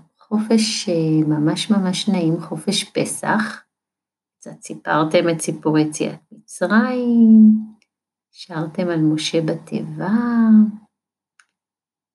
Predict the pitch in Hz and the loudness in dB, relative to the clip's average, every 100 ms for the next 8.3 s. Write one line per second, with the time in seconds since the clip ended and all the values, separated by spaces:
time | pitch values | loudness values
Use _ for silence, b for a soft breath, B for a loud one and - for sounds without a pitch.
0 | _ _ 151 151 185 156 - 196 165 139 | _ _ -16 -10 -8 -6 -2 0 0 -2
1 | 135 - - 185 247 262 247 233 214 196 | -8 -14 -2 2 2 2 0 2 0 -2
2 | - - _ _ _ _ _ _ _ _ | -8 -20 _ _ _ _ _ _ _ _
3 | 156 143 156 - - - - - 208 311 | -16 -8 -6 -6 -8 -10 -12 -4 0 0
4 | - - 233 220 214 - 202 202 196 - | -2 0 4 4 4 -2 -4 -2 -4 -6
5 | 196 180 180 175 170 165 _ _ _ _ | -6 -6 -6 -10 -12 -16 _ _ _ _
6 | _ _ _ - 165 180 208 214 185 170 | _ _ _ -10 -6 0 2 2 2 0
7 | 185 - 190 190 - - 175 151 156 294 | 0 -2 -4 -4 -4 -2 0 2 0 -2
8 | 311 - _ | -6 -18 _